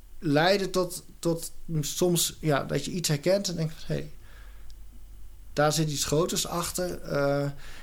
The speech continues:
en uiteindelijk vooral die, die, die, en dat werk ik door de jaren heen, die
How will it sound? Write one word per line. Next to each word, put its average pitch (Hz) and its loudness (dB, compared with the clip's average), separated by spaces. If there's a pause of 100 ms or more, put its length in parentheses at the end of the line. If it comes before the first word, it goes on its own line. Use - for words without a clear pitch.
en 147 -4
uiteindelijk 170 2
vooral 160 2
die, 151 -2 (200)
die, 135 -4
die, 151 -8
en 139 2
dat 143 4
werk 147 6
ik 139 -4
door 135 6
de 135 2
jaren 143 6
heen, 156 4
die 143 2